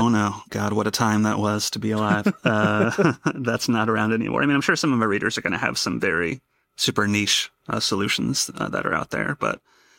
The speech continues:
Speaker 1: yeah, off the top of my head, I can think of, like, Sony makes cheap Walkmans that aren't that pricey, but those are the manual loading on music and stuff.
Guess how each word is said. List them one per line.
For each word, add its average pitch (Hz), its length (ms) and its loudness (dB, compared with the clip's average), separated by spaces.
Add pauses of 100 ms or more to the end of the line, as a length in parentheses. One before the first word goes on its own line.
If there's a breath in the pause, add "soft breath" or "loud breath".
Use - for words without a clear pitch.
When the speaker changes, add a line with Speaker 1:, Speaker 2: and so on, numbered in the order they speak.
Speaker 1:
yeah, 113 100 2
off 104 80 -2
the - 60 -8
top 120 180 0
of 117 60 2
my 110 100 2
head, 107 140 0
I 107 40 0
can 113 100 -4
think 113 100 -4
of, 110 100 0
like, 110 100 -2
Sony 165 240 2
makes - 180 0
cheap 165 220 0
Walkmans 156 460 -2
that 110 100 -2
aren't 123 300 2 (200)
that 135 140 -2
pricey, 147 380 0
but 117 220 0 (380 loud breath)
those 120 200 4
are 117 80 4
the 110 100 0
manual 107 400 2
loading 104 240 2
on 101 160 0
music 98 460 -4
and - 140 -6
stuff. - 340 -6